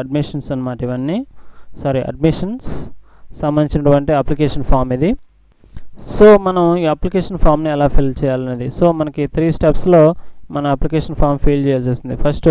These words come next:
account, applicant ఇన్ఫర్మేషన్, తర్వాత మన డీటెయిల్స్ని confirm చేయడం. So, confirm చేసిన తర్వాత ఇక్కడ success అనే message వస్తుంది. So, ఆ విధంగా మనకి details అనేవి ఫిలప్ అవుతాయి.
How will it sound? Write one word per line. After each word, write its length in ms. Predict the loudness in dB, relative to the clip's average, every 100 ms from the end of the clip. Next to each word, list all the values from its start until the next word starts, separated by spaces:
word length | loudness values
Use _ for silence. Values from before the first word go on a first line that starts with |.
| 4
account, 300 | 4 2 2 -2 -16 -18 -12 -8 0
applicant 360 | 0 0 0 2
ఇన్ఫర్మేషన్, 540 | 6 6 4 -2 -2 -2 0
తర్వాత 320 | 2 2 2 -2 -2 -4
మన 240 | -6 -4 -4 -4
డీటెయిల్స్ని 440 | -2 -2 -2 -6 -2
confirm 420 | -2 0 0 0 0
చేయడం. 240 | 0 -2 -6 -12 -18 -16 -4
So, 100 | -2 0
confirm 320 | 0 4 4 4
చేసిన 200 | 0 -2 -2
తర్వాత 220 | -2 -2
ఇక్కడ 160 | -6 -8 -6
success 320 | -6 -6 -6 -4
అనే 120 | -4 -4 -4 -6
message 260 | -2 0 0
వస్తుంది. 340 | 0 -4 -4 -4 -8 -20 -20 -20 -4
So, 80 | 0 4
ఆ 20 | 4
విధంగా 260 | 2 0 0
మనకి 300 | -2 -4 -6 -4 -6 -8 -8 -6
details 340 | -4 -4 -4 -4
అనేవి 220 | -2 -4 -8 _ _ -18 -16 -14 -4 0
ఫిలప్ 300 | 2 4 4
అవుతాయి. 340 | 4 2 -2